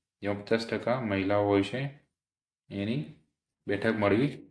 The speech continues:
જરૂરી છે. ત્રેવીસમો પ્રશ્ન, આરટી રૂલ્સ બે હજાર બાર અનુસાર શાળાએ બજાવવાની ફરજો વિશેની જાણકારી કયા નિયમો જોવા મળશે?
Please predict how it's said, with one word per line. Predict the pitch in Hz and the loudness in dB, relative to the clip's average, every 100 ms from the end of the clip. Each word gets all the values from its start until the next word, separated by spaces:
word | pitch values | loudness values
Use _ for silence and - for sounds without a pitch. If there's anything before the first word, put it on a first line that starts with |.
| _ | _
જરૂરી | 92 95 95 92 | -2 2 2 2
છે. | - 101 - - _ _ | 0 -6 -6 -14 _ _
ત્રેવીસમો | 120 123 120 113 | 2 2 2 0
પ્રશ્ન, | 98 - 131 151 - - _ _ _ _ - - - _ _ - | 0 0 -6 -8 -12 -18 _ _ _ _ -20 -20 -20 _ _ 2
આરટી | 113 120 143 | 4 8 8
રૂલ્સ | 131 139 | 8 6
બે | 123 | 6
હજાર | 120 117 | 4 8
બાર | 110 113 | 10 10
અનુસાર | 113 120 - 87 - - _ _ - - - _ _ _ - _ | 8 4 2 0 -4 -20 _ _ -20 -20 -20 _ _ _ -20 _
શાળાએ | - 120 135 | 10 10 10
બજાવવાની | 113 120 123 | 8 6 6
ફરજો | 120 117 107 117 | 2 2 4 4
વિશેની | 107 101 113 | 4 2 2
જાણકારી | 104 98 101 104 | 4 4 4 0
કયા | 98 117 127 | 2 2 2
નિયમો | 101 101 104 | 4 2 2
જોવા | 98 92 95 | 2 2 2
મળશે? | 110 104 - | 2 2 -4